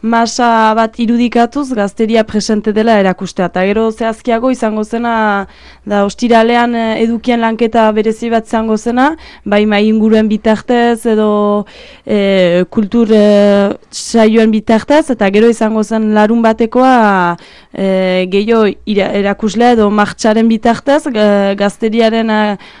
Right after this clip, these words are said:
aktibitatea, eh, hau erakustea,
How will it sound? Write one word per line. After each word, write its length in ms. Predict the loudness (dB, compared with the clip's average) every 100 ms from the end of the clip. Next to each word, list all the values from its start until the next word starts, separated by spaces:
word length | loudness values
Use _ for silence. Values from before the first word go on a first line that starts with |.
| -6
aktibitatea, 840 | -6 -2 -2 0 2 2 2 4 4 2
eh, 760 | 2 0 0 -4 -6 -12 -20 -4
hau 160 | 0 0 0
erakustea, 600 | -2 -2 -4 -4 -4